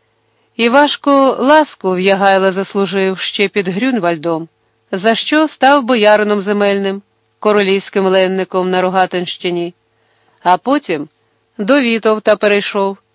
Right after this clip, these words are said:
і той його старостою Олеського замку поставив». Чоловік оглянувся. Серед людей, які ще не розійшлися,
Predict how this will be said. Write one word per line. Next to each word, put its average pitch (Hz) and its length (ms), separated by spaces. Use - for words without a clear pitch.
і 208 120
той 294 280
його 269 420
старостою 196 720
Олеського 202 520
замку 226 360
поставив». 160 680
Чоловік 175 560
оглянувся. 180 800
Серед 196 460
людей, 180 580
які 190 400
ще - 240
не 185 120
розійшлися, 170 840